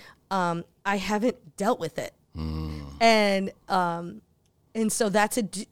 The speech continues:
Speaker 1: that's me trying to, quote unquote, do it myself.
Speaker 2: Mm-hmm.
Speaker 1: And I, I really should just call the electrician back and go, "Look, you just gotta come." If, you know, I, I don't know. I, n-, I need the lights back on. I
Speaker 2: Right.
Speaker 1: don't know. And I'm afraid I'm gonna, you know, my breaker box, the people before me didn't,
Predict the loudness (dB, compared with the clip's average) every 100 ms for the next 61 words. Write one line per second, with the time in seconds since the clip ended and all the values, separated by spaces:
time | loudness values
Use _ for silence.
0 | -8 2 2 4 2 2 2 2 2 0
1 | -2 -2 -2 -2 -6 0 0 0 -2 0
2 | 4 4 2 -2 -4 -6 -10 -6 -2 0
3 | -2 -2 -2 0 2 2 0 -2 -4 -6
4 | -8 -2 0 2 0 -4 -4 -2 -2 -4
5 | 4 6 8 6 4 -12 _ _ _ _
6 | 0 2 4 4 4 2 2 0 -4 -6
7 | _ -20 -20 4 6 6 0 -6 0 4
8 | 4 4 2 6 8 8 8 4 0 _
9 | 4 6 4 2 0 0 0 2 2 2
10 | 0 -2 -2 -6 -6 2 4 4 6 6
11 | 6 4 4 2 2 0 2 2 2 2
12 | 2 2 0 -4 -12 -20 _ _ -2 2
13 | 2 0 -4 0 2 0 -2 -2 0 0
14 | 2 2 2 -2 -4 -2 -2 -2 -2 -2
15 | -2 -2 -4 -6